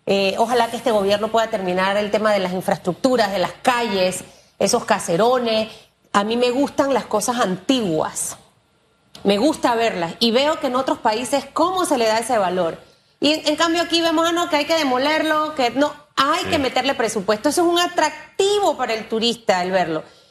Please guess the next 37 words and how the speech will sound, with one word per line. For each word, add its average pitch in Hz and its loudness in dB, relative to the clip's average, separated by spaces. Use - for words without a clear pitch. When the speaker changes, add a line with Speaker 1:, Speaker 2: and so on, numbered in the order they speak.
Speaker 1:
Y 214 2
sueño 311 0
con 302 2
algún 262 0
día 269 2
ver 247 0
ese 240 -2
Colón 208 0
del 214 0
que 202 -2
muchos 254 0
me 220 0
hablan, 190 -2
eh, 170 0
que 190 0
era 208 2
la 294 0
capital 226 -2
de 285 -2
Panamá. 190 -2
O - -4
sea, 196 -2
Colón 214 2
era 311 2
la 202 -2
capital. 185 -2
Y 190 -4
mire 269 0
cómo, 294 0
por 240 2
escoger 247 0
a 330 2
veces 320 0
mal 302 2
a 220 0
nuestros 208 -2
gobernantes 220 -2